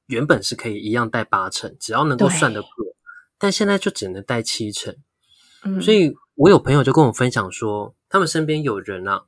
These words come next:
Speaker 1: 他刚好在六月十七前后就买房子签约，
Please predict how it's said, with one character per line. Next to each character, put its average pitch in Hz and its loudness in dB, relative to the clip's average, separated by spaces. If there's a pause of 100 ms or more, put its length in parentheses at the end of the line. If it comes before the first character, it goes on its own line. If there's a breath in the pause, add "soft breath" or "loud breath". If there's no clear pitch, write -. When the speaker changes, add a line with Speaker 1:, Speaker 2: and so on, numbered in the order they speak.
(140)
Speaker 1:
他 - -6
刚 170 6
好 117 0
在 120 0 (420 loud breath)
六 165 4
月 160 4
十 123 -2
七 - -2
前 107 -8
后 113 -4 (340)
就 143 -2
买 98 0
房 95 -8
子 95 -10
签 98 -10
约， 98 -8